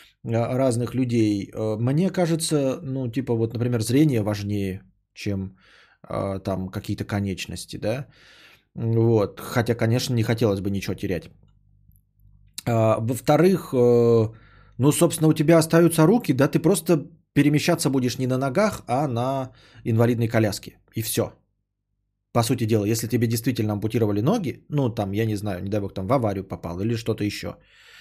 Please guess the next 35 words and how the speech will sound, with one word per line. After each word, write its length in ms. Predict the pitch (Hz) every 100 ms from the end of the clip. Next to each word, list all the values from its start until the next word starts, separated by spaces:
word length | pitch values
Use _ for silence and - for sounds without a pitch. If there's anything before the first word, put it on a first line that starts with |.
| -
Вот 200 | 123 143
да, 180 | 139 147
п-, 140 | 110 131
обе 260 | 156 151
ноги 260 | 143 135 151
ампутировали, 480 | 139 131 196 147 120
это 80 | -
прям 200 | 139 123
как 140 | 123
будто 180 | 131 127
бы 100 | 120
в 60 |
аварию 320 | 131 131 101 92
попал. 360 | 90 82 - _ _ _ - - - _ -
А, 500 | 127 139 139 139 139
ничего, 540 | 139 160 160 220 285 165
жизнь 240 | 165 214
продолжается. 800 | 185 180 175 190 247 240 220 190 - _
Н-, 180 | 127 135
жизнь 280 | 139 151 151
продолжается. 800 | 143 139 143 135 190 214 - 220 - _ - - _ -
Вот, 500 | 127 139 143 131 -
э, 140 | 135 117 113
и 160 | 113 143
это 260 | 151 131 135
ноги, 480 | 127 202 220 180 113
ну, 180 | 127 117
всего 280 | - 123
лишь 220 | 143 131 143
ноги. 420 | 170 156 117 110
Ты 140 | - 170
всё 160 | - 160
равно 260 | 143 190
сможешь 380 | - 147 190 185
передвигаться. 800 | 170 151 147 156 180 - 101 -